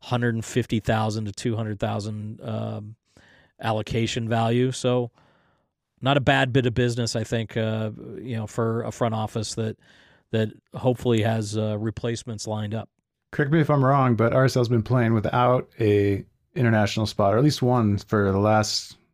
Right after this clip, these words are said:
Speaker 2: for almost the entire
Speaker 1: Yeah.
Speaker 2: existence, right?
Speaker 1: So there are, there were two international, they were youth international spots at the time. They used to be divided out, senior international, youth international.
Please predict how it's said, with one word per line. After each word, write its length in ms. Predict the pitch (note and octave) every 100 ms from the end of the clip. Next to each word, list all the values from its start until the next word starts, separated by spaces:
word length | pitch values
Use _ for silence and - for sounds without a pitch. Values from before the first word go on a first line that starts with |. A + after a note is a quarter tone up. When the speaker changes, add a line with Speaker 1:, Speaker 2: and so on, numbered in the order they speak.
| -
Speaker 2:
for 120 | G2+
almost 360 | G#2+ A2 - -
the 80 |
entire 560 | G#2+ G2+ G#2+ G#2 G2+ G2
Speaker 1:
Yeah. 420 | D3+ C#3 C3+ A#2+ G2+
Speaker 2:
existence, 420 | A2 C#3 - F#2
right? 80 | A2
Speaker 1:
So 120 | C#3+
there 180 | C3 B2+
are, 240 | C3 C#3+ -
there 360 | D3 C3 B2+
were 260 | A#2+ B2+ C3
two 380 | - - D#3+ E3
international, 960 | D#3 D3+ C3+ C3+ - C#3+ C3 B2 A#2+
they 160 | A#2 B2+
were 120 | B2+
youth 460 | A#2 B2+ D#3 F3+ -
international 520 | D3 C#3 C3 B2+ C3
spots 420 | - - B2 A#2+
at 120 | A#2+
the 80 | -
time. 540 | - - C3 B2 A#2 A2+
They 100 | A2+
used 240 | A#2 -
to 60 | A#2+
be 80 |
divided 400 | A2+ A2 A#2 A#2
out, 260 | A2+ A2 A2
senior 380 | - B2 A#2+ A#2
international, 580 | A#2 A2+ A2+ A2+ A2+ G#2+
youth 300 | G#2+ C3 -
international. 600 | A2+ A2 G#2+ - G#2+